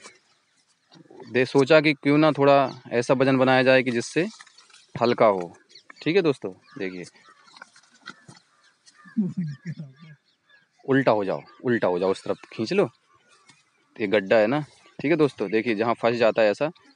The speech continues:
तो इसको आराम से ऐसा खींच लेते बस।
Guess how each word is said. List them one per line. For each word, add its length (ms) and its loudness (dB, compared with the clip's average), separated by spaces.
तो 60 -6
इसको 320 -6
आराम 280 4
से 160 -10
ऐसा 220 -4
खींच 280 -2
लेते 220 0
बस। 800 8